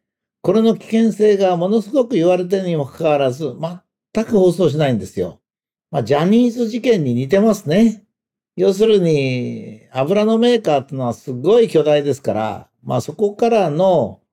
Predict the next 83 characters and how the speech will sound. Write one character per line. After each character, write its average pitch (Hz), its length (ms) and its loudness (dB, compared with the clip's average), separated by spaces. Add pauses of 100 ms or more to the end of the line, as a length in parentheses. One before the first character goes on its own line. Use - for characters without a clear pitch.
(300)
ま 151 200 -2
あ、 123 60 -6
コ 139 120 -4
マ 180 140 2
ー 190 80 0
シ 160 80 -2
ャ 127 80 2
ル 113 60 0
の 117 140 0
お 117 60 -2
金 156 220 -2
が 151 120 -2
な 147 140 -6
く 165 80 -10
な 196 140 0
っ 180 40 -8
ち 208 100 -2
ゃ 196 40 2
う 180 40 -2
と 170 100 -6
困 202 320 -4
る 208 120 -4
っ 104 100 -14 (100)
て 135 80 -6
い - 20 0
う 127 40 -2
の 120 100 0
が 120 60 0
主 160 160 2
な 123 80 -2
理 117 120 2
由 135 100 0
な 139 140 -2
ん 110 60 -2
で 87 80 -14
す - 120 -14
ね。 175 340 -2 (340)
ま 156 100 -4
あ、 147 40 -4
そ 202 120 2
う 220 40 4
い - 20 2
う 214 60 -6
点 233 200 0
じ 233 100 2
ゃ、 151 260 -4 (180)
薬 233 340 -2
な 240 120 2
ん 220 80 0
か 175 100 -4
も 123 120 -2
そ 143 200 0
う - 20 0
な 104 140 -4
ん 82 180 -14
で、 120 400 0 (500)
風 139 240 -2
邪 220 60 2
の 233 140 4
時 214 300 -2
に 147 140 -2
解 143 140 0
熱 190 300 -4
剤 185 320 2
を 196 220 4
処 151 120 0
方 170 200 0
す 165 140 -8
る 165 80 -6
っ - 20 -14
て 160 120 -12
の 120 100 -4
は 95 200 -8 (140)
極 156 240 0
め 233 80 -4
て 208 120 0
危 - 60 -20
険 170 220 -2
な 165 160 0
ん 123 60 -2
で 101 80 -2
す 92 260 -14
が、 131 400 -4